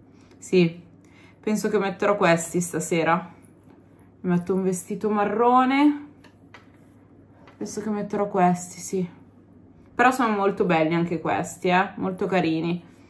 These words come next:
Però questi sono un po' più, mi allungano un po', ok? Col capello, perché poi terrò il capello sciolto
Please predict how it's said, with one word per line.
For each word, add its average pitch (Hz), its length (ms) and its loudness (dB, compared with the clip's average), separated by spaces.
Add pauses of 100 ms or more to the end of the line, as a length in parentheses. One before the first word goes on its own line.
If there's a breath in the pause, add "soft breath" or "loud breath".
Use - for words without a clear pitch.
(280 loud breath)
Però 208 120 -8
questi 226 280 0
sono 214 200 -2
un 196 100 -2
po' 202 160 2
più, 185 500 4 (880)
mi 202 220 0
allungano 196 600 2
un 190 140 0
po', 175 460 0 (260)
ok? 180 440 2
Col 185 200 -2
capello, 202 520 4
perché 185 260 0
poi 185 160 4
terrò 185 260 4
il 175 80 6
capello 180 400 2
sciolto 175 640 2